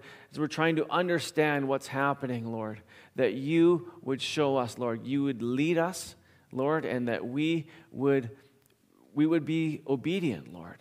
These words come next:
that we would understand what it is that you're saying, Lord, and that we would be led by you. In Jesus' name,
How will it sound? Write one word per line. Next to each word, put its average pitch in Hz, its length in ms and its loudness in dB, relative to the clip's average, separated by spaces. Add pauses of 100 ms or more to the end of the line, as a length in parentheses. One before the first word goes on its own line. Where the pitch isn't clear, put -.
(120)
that 117 160 -6
we 147 120 0
would 147 280 0 (340)
understand 147 760 0
what 131 120 -2
it 123 100 -2
is 123 160 -2
that 120 100 -8
you're 131 120 -6
saying, 107 440 -8 (1300)
Lord, 127 240 0
and 127 160 0
that 123 120 -2
we 139 140 0
would 139 200 0
be 123 340 -2
led 147 400 2
by 131 200 0
you. 104 300 -8 (120)
In 104 160 -10
Jesus' 139 500 -8
name, 98 300 -10